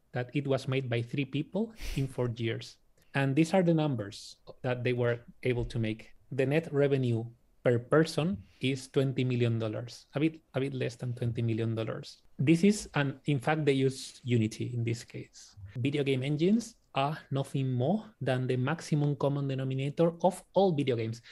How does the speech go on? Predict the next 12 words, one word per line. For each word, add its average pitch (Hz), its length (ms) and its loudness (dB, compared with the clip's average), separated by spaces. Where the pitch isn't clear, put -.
meaning 190 520 4
the 139 140 0
pieces 190 720 -2
that 123 260 0
you 139 60 0
would 135 140 -2
need 131 320 -2
to 131 120 -4
create 143 500 0
any 165 200 8
video 135 420 2
game, 110 320 -6